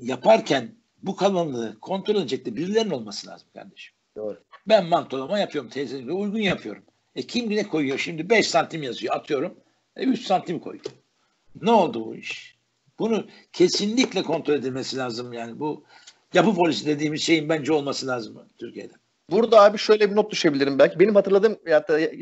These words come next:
Speaker 2: hafızam beni yanıltmasın. Ee, geçen sene veya bir,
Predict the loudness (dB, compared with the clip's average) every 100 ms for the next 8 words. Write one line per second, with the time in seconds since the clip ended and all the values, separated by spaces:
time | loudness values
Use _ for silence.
0 | -10 -4 2 2 4 2 2 2 2 2
1 | -2 -4 -8 -20 -20 -4 4 6 6 2
2 | 0 2 4 2 2 2 4 6 6 4